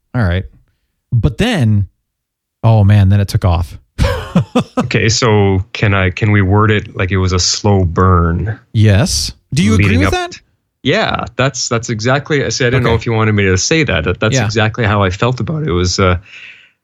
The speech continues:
Speaker 2: the, f-, the first part of it was, was a very slow burn. It wasn't that it was bad.
Speaker 1: Yeah.
Speaker 2: It just didn't hit you with, you know, crazy excitement. "Oh my God." And your, your mind can't take it all in. It just was
Speaker 1: Yeah.
Speaker 2: a slow burn, introducing things,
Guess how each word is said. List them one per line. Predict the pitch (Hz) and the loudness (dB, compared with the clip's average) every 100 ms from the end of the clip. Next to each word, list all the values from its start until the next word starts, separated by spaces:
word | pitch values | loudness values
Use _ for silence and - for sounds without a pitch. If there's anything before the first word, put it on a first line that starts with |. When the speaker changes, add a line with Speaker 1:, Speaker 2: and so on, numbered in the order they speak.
| _ - | _ -8
Speaker 2:
the, | - | -6
f-, | - | -4
the | 107 | -4
first | - 143 120 | 0 0 -2
part | 123 127 | -2 -2
of | 120 | -2
it | 117 | -2
was, | 131 127 | -2 -4
was | 135 131 | -4 -2
a | |
very | 123 135 131 | 0 0 0
slow | 127 - 117 120 127 123 120 | -2 -4 -2 0 2 2 0
burn. | 113 123 151 120 | 0 0 0 0
It | 92 | 0
wasn't | 165 190 | 0 0
that | 165 | 0
it | 113 | 0
was | 87 | -2
bad. | 80 98 180 143 - 120 - | -4 -4 -2 -4 -4 -6 -2
Speaker 1:
Yeah. | 107 98 95 _ - | 0 0 -2 _ -4
Speaker 2:
It | |
just | 131 151 127 | -2 0 0
didn't | 123 113 85 _ | 0 0 -2 _
hit | - - - - - | -18 -6 -4 -2 -2
you | 92 | -2
with, | 90 90 - - _ - | -2 -2 -4 -20 _ -8
you | 104 | -6
know, | - 85 - | -6 -10 -12
crazy | - - 220 196 117 | -6 -2 0 0 -2
excitement. | 104 - 202 143 156 | -2 -2 -2 -2 -4
"Oh | 180 | -2
my | 180 | -2
God." | 190 196 170 156 | -2 0 0 0
And | 135 | 0
your, | 127 | 0
your | 113 123 120 | 0 0 0
mind | 110 127 131 131 | 0 0 0 -2
can't | 127 127 117 - | -2 -4 -6 -6
take | 135 147 | -4 -2
it | |
all | 120 117 | -2 -2
in. | 160 92 | -2 -2
It | 87 | -4
just | - 110 107 | -6 -4 0
was | 110 101 | 2 2
Speaker 1:
Yeah. | |
Speaker 2:
a | |
slow | 92 - 147 | 0 0 0
burn, | 147 123 127 139 | 2 2 2 0
introducing | 107 - 98 120 127 127 | -2 -6 -2 -2 0 -2
things, | 123 127 123 120 | 0 2 2 0